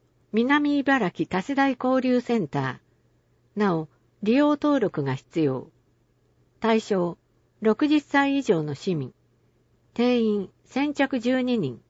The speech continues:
内容、脳が喜ぶ、心が笑う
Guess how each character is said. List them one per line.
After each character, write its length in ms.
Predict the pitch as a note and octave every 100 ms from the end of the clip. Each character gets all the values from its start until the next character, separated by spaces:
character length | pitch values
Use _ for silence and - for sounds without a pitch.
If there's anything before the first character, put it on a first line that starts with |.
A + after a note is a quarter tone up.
| _ _ _ _ _ _ _ _
内 300 | G3+ G#3+ A3+
容、 340 | G#3 F#3+ F3 - _ _ _ _ _ -
脳 240 | A#3 D4
が 140 | C4+ F#3
喜 100 | E3+ G3 - F#3+
ぶ、 180 | C#3+ - _ -
心 400 | G#3 - D4 B3
が 120 | E3
笑 300 | D3+ F3 A3
う 140 | G#3